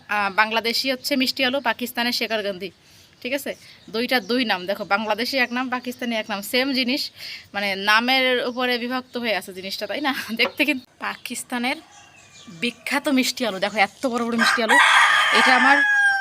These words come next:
বর কালকে নিয়ে আসছে, এত বড় বড় মিষ্টি আলু দেখে আমি একেবারে অবাক হয়ে গেছি। দেখো কত সুন্দর আর ফ্রেশ, মানে এত বড় আলু আমি এবার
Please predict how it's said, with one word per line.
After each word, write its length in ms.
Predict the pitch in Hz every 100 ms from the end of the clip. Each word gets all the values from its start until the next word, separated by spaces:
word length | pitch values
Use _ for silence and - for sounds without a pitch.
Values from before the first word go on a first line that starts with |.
| 784
বর 140 | 233 240
কালকে 200 | 247 277
নিয়ে 180 | 233 233
আসছে, 160 | 240 -
এত 200 | 214 - 226
বড় 120 | 233
বড় 120 | 226 240
মিষ্টি 260 | 226 - 240
আলু 120 | 226
দেখে 200 | 220 240
আমি 160 | 196 214
একেবারে 320 | 214 220 226 202
অবাক 140 | 202
হয়ে 160 | 220 208
গেছি। 160 | 180 190
দেখো 180 | 190 208 196
কত 160 | - 247 -
সুন্দর 260 | 220 254 - - - - - -
আর 140 | 208 214 -
ফ্রেশ, 280 | 226 277 - 214
মানে 120 | 208
এত 220 | 208 - 285
বড় 180 | 269 262 247
আলু 120 | 262
আমি 160 | 240 254 285 247
এবার 180 | 233